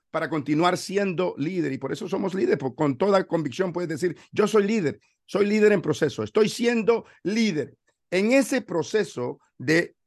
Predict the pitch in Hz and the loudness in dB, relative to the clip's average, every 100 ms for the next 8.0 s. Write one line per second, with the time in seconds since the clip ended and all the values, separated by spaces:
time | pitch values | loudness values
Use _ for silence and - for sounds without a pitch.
0 | _ _ - 175 - 165 175 190 156 170 | _ _ 0 0 0 -2 0 -2 0 -2
1 | 156 143 123 135 120 120 170 175 160 151 | -2 -4 -2 -4 -4 -4 -2 0 0 0
2 | 139 131 123 _ 117 226 202 202 175 175 | 0 -4 -8 _ 0 2 4 2 0 0
3 | 175 165 143 113 - - - _ _ _ | 0 0 -4 -6 -14 -16 -20 _ _ _
4 | 170 180 170 - 175 156 185 180 - 151 | 2 4 2 4 6 6 4 4 0 0
5 | 160 151 123 120 190 - - _ _ _ | 0 0 -4 0 0 -2 -8 _ _ _
6 | _ 160 226 226 190 196 220 240 208 170 | _ -2 -2 -2 -2 -2 2 4 4 2
7 | 151 - 175 160 165 190 185 170 170 | 0 -2 -2 0 0 0 0 0 0